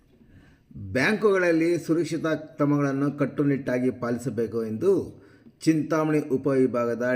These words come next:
ಡಿ ವೈ ಎಸ್ ಪಿ ಪಿ ಮುರಳೀಧರ್ ಅವರು ಬ್ಯಾಂಕ್ ವ್ಯವಸ್ಥಾಪಕರು ಮತ್ತು ಅಧಿಕಾರಿಗಳಿಗೆ ಸಲಹೆ ನೀಡಿದರು.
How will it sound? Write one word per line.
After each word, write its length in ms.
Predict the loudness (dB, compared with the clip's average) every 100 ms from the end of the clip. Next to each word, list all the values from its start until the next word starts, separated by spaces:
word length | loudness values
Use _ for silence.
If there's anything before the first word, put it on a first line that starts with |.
| -2
ಡಿ 160 | -2
ವೈ 140 | 0 0
ಎಸ್ 180 | -2 -4
ಪಿ 240 | -2 0
ಪಿ 260 | 0 0 0
ಮುರಳೀಧರ್ 480 | 0 -2 -2 -2
ಅವರು 260 | -2 -4 -4
ಬ್ಯಾಂಕ್ 400 | -4 -4 -4 -4
ವ್ಯವಸ್ಥಾಪಕರು 680 | -4 -6 -6 -8 -8 -6 -6
ಮತ್ತು 300 | -6 -8 -12
ಅಧಿಕಾರಿಗಳಿಗೆ 840 | -10 -8 -8 -4 -2 -2 -2 -4
ಸಲಹೆ 480 | -4 -6 -6 -4 -4
ನೀಡಿದರು. 800 | -4 -6 -6 -8 -10 -12 -18